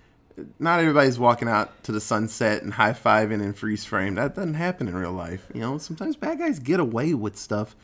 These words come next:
and then years later, someone finds something and catches them finally. That's, that's life,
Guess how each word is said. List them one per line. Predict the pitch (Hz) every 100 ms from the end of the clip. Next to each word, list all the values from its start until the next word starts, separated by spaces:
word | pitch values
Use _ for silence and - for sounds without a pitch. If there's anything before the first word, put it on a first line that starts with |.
| _ _ _
and | 151
then | 156 139
years | 117 147 160 131
later, | 135 165 156 147 156 - _ _
someone | - - 131 135
finds | 131 143 143 139
something | 123 127 113
and | 98
catches | - - 160 156
them | 104 104
finally. | - 101 95 98
That's, | 92 151 -
that's | - 147 143
life, | 151 107 -